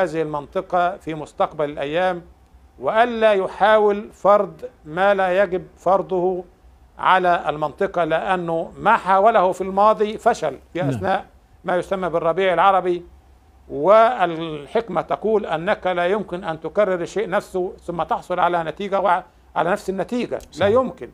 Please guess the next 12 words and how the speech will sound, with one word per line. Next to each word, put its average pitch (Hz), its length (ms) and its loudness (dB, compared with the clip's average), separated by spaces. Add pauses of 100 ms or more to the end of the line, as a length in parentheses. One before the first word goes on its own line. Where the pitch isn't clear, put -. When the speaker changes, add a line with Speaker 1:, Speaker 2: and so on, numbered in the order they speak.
Speaker 2:
صحيح. 107 280 -8 (280)
Speaker 1:
إذا 143 140 -2
كنت 220 260 -2
قد 160 260 -4
جربت 185 720 2 (380)
المسألة 156 680 0 (400)
في 165 480 -4
أثناء 170 400 -4
ما 151 120 -4
يسمى 160 320 -6
بالربيع 175 480 -2
العربي 151 440 0